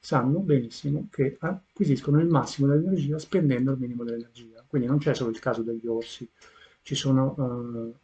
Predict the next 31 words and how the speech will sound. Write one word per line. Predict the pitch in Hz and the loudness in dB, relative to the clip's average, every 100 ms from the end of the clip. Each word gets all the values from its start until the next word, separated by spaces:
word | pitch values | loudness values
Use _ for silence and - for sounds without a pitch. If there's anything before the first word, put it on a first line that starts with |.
| _ | _
anche, | - 120 - 120 131 | -12 -10 -4 -4 -4
mm, | 151 151 120 117 117 127 | -6 -8 -6 -8 -8 -6
degli | 123 117 | -6 0
orsi | 135 131 131 | 0 0 -2
che | 131 | 0
non | 123 123 | 0 0
mangiano | 123 123 | 0 -2
salmone, | 117 120 123 120 117 | -4 -2 -2 -2 -4
mangiano | 117 120 113 | -6 -8 -8
le | 117 | -6
bacche, | 117 113 - | -4 -6 -12
ci | - | -16
sono | - 117 | -12 -8
gli | |
orsi | 123 120 - | -4 -4 -6
che | 117 | -10
quando | 113 120 120 | -8 -8 -8
c'è | - | -8
il | 117 | -6
periodo | 127 127 | -2 -2
delle | 120 117 | 0 -4
mele | 120 127 120 117 - _ _ _ _ - - - - _ | -2 -2 -2 -6 -12 _ _ _ _ -20 -20 -20 -20 _
mangiano | 180 143 131 120 127 - | 6 8 8 4 -2 4
le | 151 | 8
mele, | 196 196 202 196 240 - _ _ _ _ _ _ _ _ _ _ - | 10 10 8 6 0 -10 _ _ _ _ _ _ _ _ _ _ 0
e | 190 | 4
tutti | 226 160 | 6 6
questi | 160 143 | 2 4
animali | 131 135 131 117 135 _ - - | 4 6 4 2 -4 _ -20 -18
cosiddetti | - 135 127 127 - - | -4 -2 0 -4 -8 -18
carnivori | - 131 151 123 117 135 214 | -4 0 4 2 2 0 0